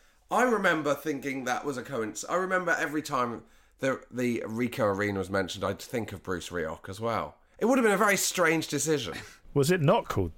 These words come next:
Speaker 2: the Rioch
Speaker 1: <laughs>
Speaker 2: Arena?
Speaker 1: Are you being funny?
Speaker 2: No, no, I'm not being funny. Genuinely. <laughs> I also thought, <laughs> I thought it was the Ri-, oh, God.
Speaker 1: No, it was the Ricoh Arena, wasn't it?
Speaker 2: I thought, <laughs> well, I'm, I'm in the same camp as our listener.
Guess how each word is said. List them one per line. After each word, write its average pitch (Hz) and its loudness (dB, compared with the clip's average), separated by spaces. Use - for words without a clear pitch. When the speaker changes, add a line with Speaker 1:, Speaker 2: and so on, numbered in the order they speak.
Speaker 2:
the 87 0
Rioch 85 2
Speaker 1:
<laughs> - -
Speaker 2:
Arena? 76 0
Speaker 1:
Are 135 -4
you 156 0
being 156 2
funny? 180 0
Speaker 2:
No, 175 6
no, 254 6
I'm 220 6
not 233 4
being 170 4
funny. 123 2
Genuinely. 117 2
<laughs> - -6
I 170 6
also 196 6
thought, 156 2
<laughs> - -12
I 147 4
thought 180 2
it 165 4
was 165 6
the 170 4
Ri-, 170 0
oh, 127 -10
God. 135 -2
Speaker 1:
No, 180 4
it - 6
was 202 2
the 196 4
Ricoh 196 4
Arena, 170 4
wasn't 120 2
it? 392 0
Speaker 2:
I 147 2
thought, - 0
<laughs> - -6
well, 143 2
I'm, 139 0
I'm 135 2
in 143 0
the 131 -2
same 139 0
camp 139 -2
as 127 -2
our 120 2
listener. 98 -8